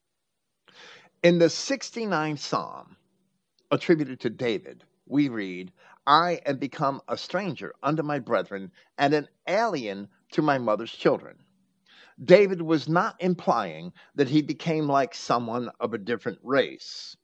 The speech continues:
He was only saying that he became estranged from his own brothers. So, what I'm saying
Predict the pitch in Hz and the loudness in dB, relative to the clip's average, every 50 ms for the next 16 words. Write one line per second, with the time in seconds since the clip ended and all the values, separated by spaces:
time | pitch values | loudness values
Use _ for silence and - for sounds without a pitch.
0 | _ _ _ _ _ _ _ _ _ - 156 147 139 131 - 135 - 143 175 220 | _ _ _ _ _ _ _ _ _ 4 4 4 4 2 -2 -2 -2 -2 0 0
1 | 247 233 - - 127 98 87 82 82 85 92 92 _ _ - - _ _ _ _ | -2 -6 -6 -6 -6 -6 -6 -8 -10 -12 -14 -16 _ _ -20 -20 _ _ _ _
2 | _ _ _ _ 131 131 139 123 - 120 123 139 139 127 147 127 - - 131 131 | _ _ _ _ 2 4 4 4 4 2 2 0 0 0 -2 -6 -2 -4 -2 -2
3 | 123 - - 123 - - - - 170 156 135 104 80 67 60 55 - - - - | -4 -4 -8 -8 -8 -8 -6 -2 -2 -2 -2 -2 -6 -12 -16 -18 -18 -18 -18 -18
4 | _ _ _ _ _ _ _ _ _ _ _ - - - - - 151 147 156 165 | _ _ _ _ _ _ _ _ _ _ _ -20 -20 -20 -8 0 0 2 2 2
5 | 147 123 107 101 98 104 156 240 269 294 269 - - - - - - - - - | 2 0 0 -2 -2 -4 4 4 4 4 4 -4 -12 -16 -16 -14 -14 -14 -14 -18
6 | _ _ _ _ _ _ _ _ _ _ _ _ _ _ _ _ _ _ _ - | _ _ _ _ _ _ _ _ _ _ _ _ _ _ _ _ _ _ _ -14
7 | 107 - - 170 110 80 55 - - _ _ 107 127 156 202 220 - - - 110 | -10 2 4 6 6 6 2 -6 -16 _ _ 0 0 0 0 0 -6 -6 -6 -6
8 | 90 82 85 87 87 87 | -6 -6 -10 -14 -16 -16